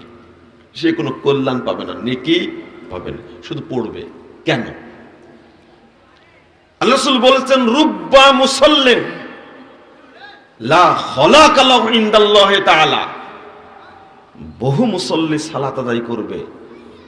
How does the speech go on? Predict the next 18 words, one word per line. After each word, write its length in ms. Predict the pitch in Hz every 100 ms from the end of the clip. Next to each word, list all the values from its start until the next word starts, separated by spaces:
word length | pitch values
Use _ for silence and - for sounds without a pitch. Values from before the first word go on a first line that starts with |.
| - - _ _ -
কিন্তু 460 | 220 208 156 - 110
আল্লাহর 580 | 240 147 131 160 262
নিকটে 420 | 233 214 196 185 165
তার 180 | 156
কোনো 200 | 147 143 127
প্রতিদান 720 | 131 127 127 117 135 180 226 - - - - - - -
থাকবে 280 | 80 85
না। 120 | - 101 85 82 - _ _ _ _ _ _ _ _ _ _ - _ _ _ _ _ _ _ _ _
আপনি 240 | 101 - 131
কি 100 | 117
বুঝতে 360 | 117 117 -
পারছেন 280 | 131 127 135
হাদিসগুলো? 540 | 131 139 127 135 98 82 - - - - - - - _ - _ - _ _ _ _ _ _ _ -
সালাত 500 | - - 170 277 -
আদায় 240 | 294 285
করবে 260 | - 233 220
বহু 280 | 185 170 170
মুসল্লি, 540 | 147 - 127 104 92